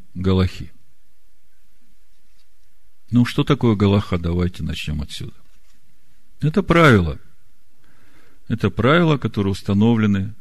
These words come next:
людьми. Я понимаю, что все эти правила, которые установлены мудрецами, они изначально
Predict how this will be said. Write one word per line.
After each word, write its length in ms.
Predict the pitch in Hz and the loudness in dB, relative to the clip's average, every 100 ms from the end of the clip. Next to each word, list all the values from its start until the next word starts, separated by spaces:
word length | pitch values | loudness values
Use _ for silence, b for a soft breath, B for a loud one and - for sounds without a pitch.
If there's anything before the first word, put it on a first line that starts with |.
| - | -4
людьми. 400 | 95 90 82 65 - - - - - - - - - - - - - - | -2 0 -2 -6 -10 -12 -12 -12 -12 -12 -12 -12 -14 -12 -12 -12 -12 -2
Я 160 | 113 131 | 0 2
понимаю, 420 | 156 170 196 151 | 4 4 6 4
что 200 | - 131 | 2 0
все 220 | 131 156 | 2 4
эти 160 | 143 135 | 4 2
правила, 500 | 135 165 156 113 98 | 4 6 8 6 4
которые 580 | 110 - 135 120 110 b b b b b b | -2 0 2 2 2 b b b b b b
установлены 680 | 113 - 131 139 131 117 107 | -4 2 4 6 6 6 6
мудрецами, 840 | 101 101 107 107 160 151 110 90 - - - - - - - - - - - - - - | 6 4 2 2 4 6 6 4 -2 -12 -12 -12 -12 -12 -12 -12 -12 -12 -12 -12 -12 2
они 280 | 113 139 156 | 4 6 6
изначально 880 | 143 147 - 185 147 117 120 131 | 4 4 4 8 8 8 6 0